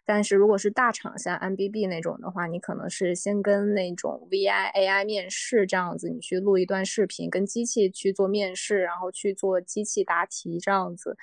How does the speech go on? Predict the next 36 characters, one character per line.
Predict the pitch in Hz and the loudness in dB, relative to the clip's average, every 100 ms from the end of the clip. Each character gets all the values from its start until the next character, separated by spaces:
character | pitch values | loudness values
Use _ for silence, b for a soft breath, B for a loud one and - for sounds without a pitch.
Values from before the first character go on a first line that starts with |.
| B B B | B B B
你 | 196 | 0
才 | 202 208 | 2 2
能 | 208 190 | 2 2
再 | 208 196 | 2 2
去 | - 190 | 2 -2
进 | - 190 | 0 -2
入 | 180 | -2
到 | 180 180 | -2 0
这 | - | 0
个 | 185 165 | 0 -2
第 | 160 214 | 0 2
二 | 208 175 | 4 2
轮 | 165 165 | -2 0
的 | 165 | 0
一 | 165 165 | 0 -6
个， | - 170 160 165 B B B B | -2 0 2 -2 B B B B
呃， | 185 170 175 | -4 -4 -6
真 | - 214 | -2 2
的 | 208 | 2
是 | 190 185 | 2 0
真 | 175 220 | 2 2
人 | 220 165 | 2 2
的 | 165 | 0
一 | 165 165 | -2 -4
个 | - 170 | -2 -2
群 | 156 - 165 | -2 -4 -6
面 | 160 202 190 170 | -2 0 0 -2
的 | - 131 - | -4 -4 -2
这 | 165 | -2
种 | 160 - - - _ - _ _ - | -4 -8 -14 -18 _ -20 _ _ -12
环 | - 156 175 | -4 -2 0
节。 | 196 170 - 220 _ - _ | -2 -2 -4 -6 _ -20 _
然 | - 185 190 | -6 -4 0
后 | 240 | 0
其 | 226 220 | 2 2
实 | 214 - 202 | 0 2 2